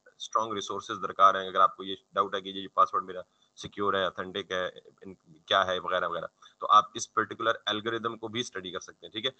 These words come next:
इसके अलावा बहुत सारे algorithms हैं। अगर आप चाहते हैं कि आपकी ये जो information encryption है वो any of these algorithms को यूज़ करके हो, तो आप change भी कर सकते हैं, लेकिन ये जब, तब आपको काम आएगी जब आप definitely इसकी depth को समझ पाएंगे।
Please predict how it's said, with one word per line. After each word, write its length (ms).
इसके 240
अलावा 260
बहुत 220
सारे 140
algorithms 460
हैं। 100
अगर 280
आप 200
चाहते 220
हैं 80
कि 140
आपकी 560
ये 60
जो 300
information 500
encryption 500
है 140
वो 340
any 220
of 80
these 340
algorithms 460
को 140
यूज़ 240
करके 220
हो, 120
तो 100
आप 280
change 200
भी 100
कर 120
सकते 300
हैं, 80
लेकिन 200
ये 140
जब, 140
तब 120
आपको 200
काम 240
आएगी 220
जब 140
आप 160
definitely 360
इसकी 320
depth 240
को 80
समझ 220
पाएंगे। 340